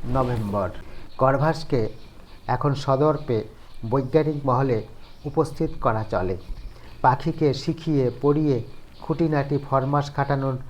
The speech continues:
নানা রকম উদাহরণ পাওয়া যায়, কিন্তু কর-, করভাসের মতো এমন শিক্ষিত পাখির নজির পৃথিবীর ইতিহাসে আর আছে বলে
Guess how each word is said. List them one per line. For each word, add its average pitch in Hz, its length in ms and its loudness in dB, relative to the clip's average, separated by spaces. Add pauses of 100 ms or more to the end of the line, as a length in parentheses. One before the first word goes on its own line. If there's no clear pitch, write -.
(280)
নানা 127 480 2 (200)
রকম 127 420 2
উদাহরণ 131 540 0
পাওয়া 120 260 2
যায়, 104 220 0 (420)
কিন্তু 143 200 0
কর-, 131 260 4 (180)
করভাসের 139 540 4
মতো 127 260 0
এমন 131 280 0
শিক্ষিত - 600 -6
পাখির 127 400 2
নজির 123 360 0 (380)
পৃথিবীর 147 400 0
ইতিহাসে 135 500 0
আর 127 260 2
আছে 120 340 -2
বলে 131 260 2